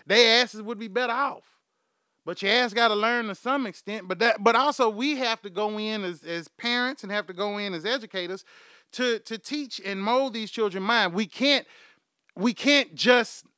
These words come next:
allow them to go by what's in the book, because a lot of times the shit that's in the book is bullshit. I posted a picture last fucking week on Twitter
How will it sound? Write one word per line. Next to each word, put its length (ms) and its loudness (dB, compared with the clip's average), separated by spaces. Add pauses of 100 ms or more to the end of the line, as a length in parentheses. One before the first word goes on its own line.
allow 460 4
them 380 0
to 140 -6
go 260 6
by 160 8
what's 320 2
in 100 -4
the 80 -4
book, 320 2
because 240 0
a 60 -4
lot 200 4
of 80 -8
times 280 -2
the 60 -10
shit 260 -4
that's 160 -8
in 120 0
the 80 -2
book 240 -2
is 120 -6
bullshit. 600 -4 (200)
I 160 2
posted 400 0
a 40 -6
picture 340 -4
last 460 0
fucking 340 0
week 280 -6
on 160 0
Twitter 360 0